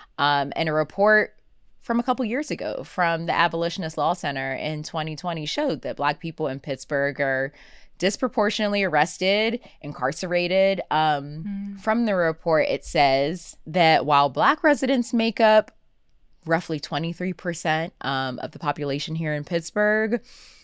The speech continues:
Speaker 1: they account for sixty-three percent of all arrests,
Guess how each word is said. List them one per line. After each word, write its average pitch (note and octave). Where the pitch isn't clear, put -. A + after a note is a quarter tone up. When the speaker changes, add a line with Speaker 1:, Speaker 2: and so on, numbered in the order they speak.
Speaker 1:
they B3+
account C4+
for C#4+
sixty-three A#3+
percent G#3+
of E3+
all E3
arrests, D3